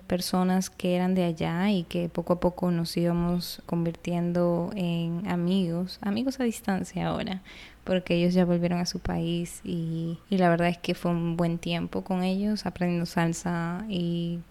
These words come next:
conociendo un poquito más de su cultura, que es un, un poquito diferente a la nuestra, eh, bueno, a la de Perú y creo que en general a la de Latinoamérica. Eh, nosotros les explicábamos y le cont-, les contábamos todas estas historias nuestras de tantas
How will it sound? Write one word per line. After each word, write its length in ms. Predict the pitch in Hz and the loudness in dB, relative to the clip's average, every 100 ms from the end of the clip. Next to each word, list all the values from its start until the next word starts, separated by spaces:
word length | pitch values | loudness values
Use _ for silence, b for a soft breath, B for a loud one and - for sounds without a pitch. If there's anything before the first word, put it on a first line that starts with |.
| - | -4
conociendo 460 | 175 170 - 175 | 0 0 2 2
un 60 | 175 | 2
poquito 320 | 175 175 175 | 0 0 0
más 260 | 170 170 - | 0 0 0
de 140 | 175 | 0
su 300 | - - 190 | 0 0 2
cultura, 580 | 190 170 - 170 180 208 | 2 0 0 0 0 0
que 140 | 180 175 | 2 2
es 140 | - | 2
un, 320 | 180 160 180 | 2 2 0
un 100 | 208 | 2
poquito 340 | 185 190 190 190 | 2 2 2 4
diferente 480 | 185 - 170 165 185 | 4 4 0 2 0
a 40 | |
la 120 | 175 | 2
nuestra, 540 | 160 160 165 - 226 285 - | 2 0 -2 -2 0 0 -2
eh, 220 | 208 175 160 B B - | -4 -4 -6 B B -2
bueno, 520 | 196 180 180 165 185 - - | 2 4 4 2 -2 -4 0
a 280 | 190 160 | 2 2
la 200 | 156 165 | 2 2
de 120 | 156 160 | 2 0
Perú 460 | 160 165 170 208 - | 2 4 4 2 0
y 460 | 185 165 165 160 - | 0 2 0 -2 -2
creo 240 | 165 165 | 0 2
que 240 | 180 165 196 - 226 | 2 -2 -2 -10 -6
en 220 | - 180 | -2 0
general 400 | 175 165 160 160 | 0 0 2 0
a 140 | 160 | 0
la 240 | 165 170 165 | -2 -2 -2
de 160 | 165 | -2
Latinoamérica. 840 | 160 160 - 160 160 160 170 - 190 | -2 -4 -2 -2 0 -2 -4 -6 0
Eh, 420 | 190 180 170 170 | 2 4 4 2
nosotros 420 | 165 170 175 180 | 2 2 2 0
les 140 | 175 170 | 0 0
explicábamos 680 | 180 - - - 165 170 170 | -2 -4 -4 0 2 2 0
y 40 | |
le 120 | 160 | -2
cont-, 260 | - 165 - | 0 -4 -2
les 220 | - 180 - | 0 2 2
contábamos 540 | 170 175 170 170 - | 0 2 2 2 0
todas 260 | - 175 175 | 2 4 4
estas 300 | 165 180 170 | 0 -2 -2
historias 480 | - 170 165 165 | -2 0 2 2
nuestras 640 | 165 165 165 - 165 165 - | 2 2 0 0 -2 -2 -4
de 600 | - 160 156 160 160 165 - | 0 2 2 0 0 -2 -2
tantas 580 | 180 185 190 175 - | 0 2 4 4 0